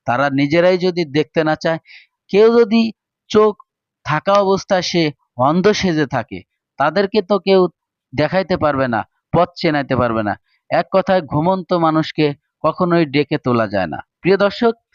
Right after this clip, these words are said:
আমাদের এই পুলিশ প্রশাসনের মূল টার্গেটই একটা হচ্ছে, আপনি যদি আপনার কোনো অধিকার নিয়ে কথা বলেন, তাহলে হয়তো আপনি জামাত শিবির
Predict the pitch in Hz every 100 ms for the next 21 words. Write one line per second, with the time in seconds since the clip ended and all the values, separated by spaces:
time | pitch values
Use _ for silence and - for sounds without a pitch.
0 | _ _ - 160 196 202 220 220 - 196
1 | 202 - 196 214 196 214 208 214 - -
2 | _ 151 196 190 - 170 175 196 190 196
3 | 185 - 185 180 - 175 208 - _ _
4 | - 160 190 208 196 196 196 180 175 185
5 | 170 - 180 180 170 _ _ 143 156 180
6 | 190 190 180 175 170 151 175 170 185 214
7 | - _ _ - 165 175 165 160 131 143
8 | - 135 131 123 110 113 113 - - 175
9 | 202